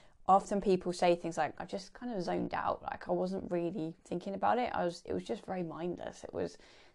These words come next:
there was some maybe deeper level of awareness, but I was just kind of switched off, just having the food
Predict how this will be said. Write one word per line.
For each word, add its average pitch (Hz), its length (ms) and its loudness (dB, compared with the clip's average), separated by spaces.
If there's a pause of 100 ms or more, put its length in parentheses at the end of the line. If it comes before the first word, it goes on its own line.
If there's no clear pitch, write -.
there 190 120 2
was 185 160 2
some 220 440 4
maybe 214 480 2
deeper 208 380 0
level 196 260 2
of 190 100 0
awareness, 196 520 0
but - 380 4 (440)
I 175 120 0
was 180 160 2
just 190 200 -6
kind 180 180 -4
of 165 180 -4
switched - 520 -2
off, - 400 -2
just - 260 -4 (120)
having 160 440 -2
the 147 80 -4
food 165 360 2